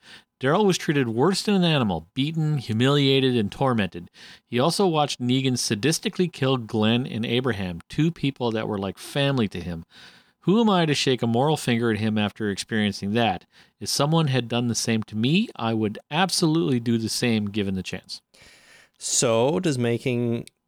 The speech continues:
Speaker 2: does going through that sort of torture and witnessing that sort of thing happen to your friends make it okay to beat a dude to death?
Speaker 1: Well,
Speaker 2: It's an
Speaker 1: I,
Speaker 2: interesting
Speaker 1: I think
Speaker 2: moral
Speaker 1: morally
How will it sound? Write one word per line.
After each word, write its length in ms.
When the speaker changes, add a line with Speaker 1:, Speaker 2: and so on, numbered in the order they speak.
Speaker 2:
does 520
going 300
through 220
that 140
sort 160
of 100
torture 500
and 220
witnessing 440
that 160
sort 220
of 320
thing 240
happen 320
to 140
your 140
friends 420
make 180
it 60
okay 380
to 80
beat 340
a 80
dude 260
to 80
death? 340
Speaker 1:
Well, 460
Speaker 2:
It's 720
an 100
Speaker 1:
I, 20
Speaker 2:
interesting 260
Speaker 1:
I 40
think 120
Speaker 2:
moral 220
Speaker 1:
morally 160